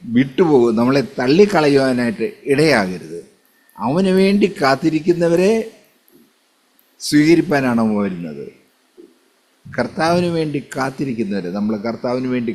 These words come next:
കാത്തിരിക്കുന്നവരാണോ? നമ്മൾ കർത്താവിന് വേണ്ടി കാത്തി-, കാത്തിരിക്കുന്നവരെ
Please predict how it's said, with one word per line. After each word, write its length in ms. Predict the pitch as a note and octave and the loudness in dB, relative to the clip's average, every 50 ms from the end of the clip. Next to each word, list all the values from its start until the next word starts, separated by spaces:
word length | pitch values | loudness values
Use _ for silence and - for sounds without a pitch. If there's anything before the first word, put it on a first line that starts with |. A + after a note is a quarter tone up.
| - - | -8 -6
കാത്തിരിക്കുന്നവരാണോ? 1000 | A2+ A2 A#2 B2 - D#3+ D3 C#3 C3 C#3 B2+ A#2 A#2 A2 G2+ G2 F#2+ F2+ F2 D2 C2 - _ _ _ _ _ _ _ _ _ _ _ _ _ _ _ _ _ _ _ _ _ _ _ _ _ - | -6 -6 -6 -6 -6 -6 -6 -6 -6 -8 -6 -6 -4 -4 -4 -4 -4 -6 -6 -10 -14 -16 _ _ _ _ _ _ _ _ _ _ _ _ _ _ _ _ _ _ _ _ _ _ _ _ _ -4
നമ്മൾ 160 | A2 A2 A#2 A#2+ A2+ B2 | -2 -2 -2 0 -2 -2
കർത്താവിന് 420 | A#2 A2 - C#3 C3+ C#3 C#3+ C#3 C3+ C3+ | -4 -2 0 0 0 0 0 0 -2 -2
വേണ്ടി 180 | C3+ C3 C#3 A2+ - - | -2 -4 -6 -8 -8 -10
കാത്തി-, 480 | A#2+ A#2+ B2+ C#3 C#3 - - D#3+ - - - - C#3 | -10 -8 -8 -8 -8 -6 -6 -6 -6 -8 -10 -10 -6
കാത്തിരിക്കുന്നവരെ 840 | C3+ F3 A3+ A3 - - C4 B3+ B3 A3+ B3 A#3 A#3+ A#3 A3+ G#3+ | -6 -6 -6 -6 -6 -4 -4 -2 -2 -2 -2 0 0 2 4 4